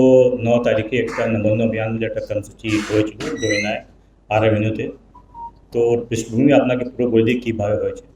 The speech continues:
এই যে নবান্ন অভিযান, নবান্ন চলো বলে একটা কর্মসূচির জন্য কিছু লোক সোশ্যাল মিডিয়া উপর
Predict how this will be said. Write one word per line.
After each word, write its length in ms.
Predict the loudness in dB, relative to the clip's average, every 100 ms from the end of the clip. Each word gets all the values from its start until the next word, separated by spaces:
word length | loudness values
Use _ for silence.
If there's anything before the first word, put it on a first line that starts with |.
| _ _ _ _ _ _ _ -6
এই 140 | -2
যে 120 | 2 4
নবান্ন 400 | 4 4 6 6
অভিযান, 480 | 4 2 2 0 -2 -2
নবান্ন 320 | 2 4 4
চলো 280 | 4 4 4
বলে 180 | 4 4
একটা 260 | 2 0
কর্মসূচির 680 | 0 0 -4 -4 2 2 0 -10 _ -12 -4
জন্য 500 | 0 0 2 2 0 -10
কিছু 260 | -10 -4
লোক 440 | 2 4 4 2 -4
সোশ্যাল 320 | -4 2 2
মিডিয়া 320 | 4 6 8
উপর 360 | 8 8 4